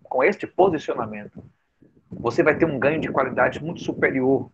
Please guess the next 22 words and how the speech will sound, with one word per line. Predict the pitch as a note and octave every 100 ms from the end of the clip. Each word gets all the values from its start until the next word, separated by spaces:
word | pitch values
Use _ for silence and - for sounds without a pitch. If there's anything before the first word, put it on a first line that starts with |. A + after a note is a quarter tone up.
| _ _ _ _ -
na | A#2
maneira | A#2+ C#3 C#3
que | B2+
você | A2+ B2
transmite | A#2 G2 C3+ D3
o | -
conteúdo | A#2 A2+ A2 A#2+ B2 _ _ _ _ _ _ _ _ _ - -
e | C3+
nos | C3+
resultados | D3+ C3+ - F3+ G3+ B2 -
que | C3
você | A#2 B2
quer | B2 - C#3+ C#3 D#3+
obter | C#3+ B2+ B2 A2+ - _ _ - - - - - - -
em | C3+
sala | - B2 A#2+
de | G#2+
aula | B2 A#2 -
com | G#3+ A3
os | -
seus | C3+ C3+
alunos. | A2+ -